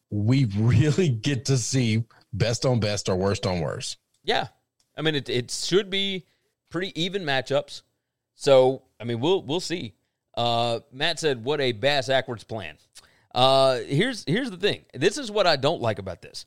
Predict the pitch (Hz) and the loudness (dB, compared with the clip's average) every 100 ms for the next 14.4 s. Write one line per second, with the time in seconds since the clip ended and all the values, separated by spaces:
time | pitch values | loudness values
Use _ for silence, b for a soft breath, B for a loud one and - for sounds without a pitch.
0 | - 143 151 - 262 190 113 - _ _ | -4 -4 0 0 2 0 -6 -8 _ _
1 | - 147 139 123 95 87 117 156 139 143 | -8 -8 -8 -8 -8 -6 -6 -6 -8 -10
2 | 151 139 127 120 127 127 127 117 120 123 | -4 -2 -2 -2 -4 -2 -4 -2 -6 -4
3 | 117 113 113 110 113 117 101 101 104 104 | -6 -6 -6 -4 -2 -2 -4 -6 -6 -6
4 | 107 104 107 101 98 98 82 - _ _ | -6 -8 -6 -6 -4 -8 -12 -20 _ _
5 | _ _ _ _ _ _ 135 143 151 156 | _ _ _ _ _ _ -2 0 2 2
6 | 160 - 165 151 151 127 139 139 151 151 | 0 0 0 0 -2 0 2 2 0 -4
7 | 147 147 156 247 151 170 _ _ _ 117 | -4 -6 -8 -6 -6 -6 _ _ _ -14
8 | 123 135 127 139 127 147 135 190 226 208 | -2 -2 -2 -4 -2 -4 -2 -4 -4 -8
9 | - _ _ _ _ 117 120 - _ - | -20 _ _ _ _ -4 -4 -6 _ -14
10 | - 107 117 123 123 131 151 160 156 135 | -14 -16 -8 -8 -6 -6 -4 -4 -2 -2
11 | 135 131 147 127 135 - 131 120 143 170 | -2 -4 -4 0 0 0 -6 -6 -4 -2
12 | 165 160 151 113 104 131 123 123 113 98 | -4 -4 -4 -6 -4 -6 -6 -6 -6 -6
13 | 90 - - 151 147 151 - - 160 156 | -12 -12 -10 -10 -10 -14 -16 -8 -6 -4
14 | 147 135 110 | -6 -10 -8